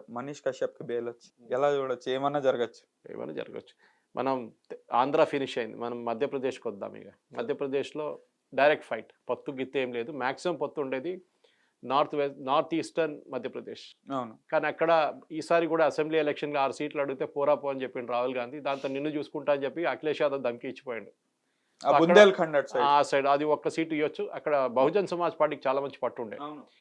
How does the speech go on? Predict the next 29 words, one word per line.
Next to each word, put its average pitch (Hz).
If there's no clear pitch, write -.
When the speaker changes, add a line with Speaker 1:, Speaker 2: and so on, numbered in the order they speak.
Speaker 2:
కానీ 147
ఈసారి 165
ఎలక్షన్లో 147
రాలేదు. 113
ఛత్తీస్గఢ్ 190
వైపు 170
వస్తే 165
బీజేపీ 139
తీసుకుపోతుంది 127
మొత్తం, 123
ఎందుకంటే 127
అక్కడ 131
Speaker 1:
ల్యాండ్ 139
స్లైడ్ 170
Speaker 2:
బీజేపీ, 170
Speaker 1:
విక్టరీలో 131
Speaker 2:
ఆ, 135
Speaker 1:
ఉంది. 143
Speaker 2:
ఈసారి 156
బీజేపీ 143
గెలిచింది 131
ఎందుకని 147
చాలా 131
మందికి 131
అది 120
కూడా 135
ఎప్పుడు 131
సర్ప్రైజింగ్ 127
అన్నారు. 110